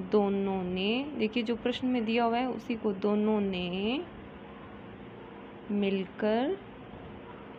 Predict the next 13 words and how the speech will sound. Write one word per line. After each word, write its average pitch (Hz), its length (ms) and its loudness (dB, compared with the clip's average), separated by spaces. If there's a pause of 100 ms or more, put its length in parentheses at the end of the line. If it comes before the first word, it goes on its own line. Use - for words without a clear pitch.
(1080)
कुल, 277 380 4 (1200)
अब 196 220 -4
कितनी 294 300 4
नहीं 185 200 6
लिखना, 165 400 -2 (360)
आगे 196 220 0
क्या 220 180 2
लिखना 220 240 2
है, 247 60 0 (100)
कुल 359 280 6 (840)
मोमबत्तियाँ, 202 800 2 (680)
मोमबत्तियाँ 196 1200 0 (3250)
खरीदी 180 540 0